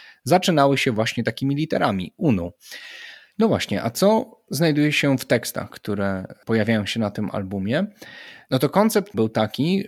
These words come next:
żeby jego całość odnosiła się właśnie do tego stanu wojennego i nie tylko tytułem, ale też tekstami, które się znajdują na tym albumie. Bo Hołdys w pewnym sensie był trochę rozczarowany, że w czasie stanu wojennego on nie został aresztowany.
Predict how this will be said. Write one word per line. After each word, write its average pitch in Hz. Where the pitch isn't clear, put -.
żeby 175
jego 131
całość 151
odnosiła 147
się 135
właśnie 120
do 113
tego 117
stanu 117
wojennego 104
i 104
nie 147
tylko 156
tytułem, 175
ale 117
też -
tekstami, 113
które 107
się 110
znajdują 104
na 98
tym 101
albumie. 104
Bo 131
Hołdys 180
w -
pewnym 160
sensie 156
był 143
trochę 170
rozczarowany, 143
że 123
w -
czasie 123
stanu 151
wojennego 127
on 131
nie 120
został 127
aresztowany. 113